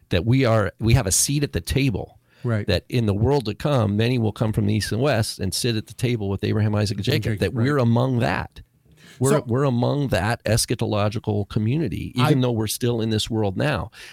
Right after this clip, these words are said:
Speaker 1: And so that's, we can talk about what it means forever and ever and ever, because there's, uh, it's new life, it's, it's new birth, it's resurrection.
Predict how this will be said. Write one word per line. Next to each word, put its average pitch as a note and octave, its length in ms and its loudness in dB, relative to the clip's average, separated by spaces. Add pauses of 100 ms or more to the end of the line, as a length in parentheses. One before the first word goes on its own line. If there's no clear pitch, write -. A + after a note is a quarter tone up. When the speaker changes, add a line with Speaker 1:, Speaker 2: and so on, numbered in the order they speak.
Speaker 1:
And A2 120 0
so C3 240 4 (360)
that's, - 280 0
we D#3 120 2
can - 180 -2
talk - 320 -2
about A2 260 2
what A2+ 140 2
it F#2+ 100 -2
means A#2+ 560 0 (200)
forever B2 440 2
and G#2 80 4
ever F#2+ 200 2
and F#2+ 100 0
ever, A#2 400 -2
because A2 300 0
there's, A2 260 -2 (800)
uh, - 380 0 (100)
it's - 280 -2
new G2+ 220 0
life, A#2 440 0
it's, - 240 -2
it's - 200 -2
new G#2 180 2
birth, C3+ 520 0
it's - 280 -2
resurrection. G2 880 -2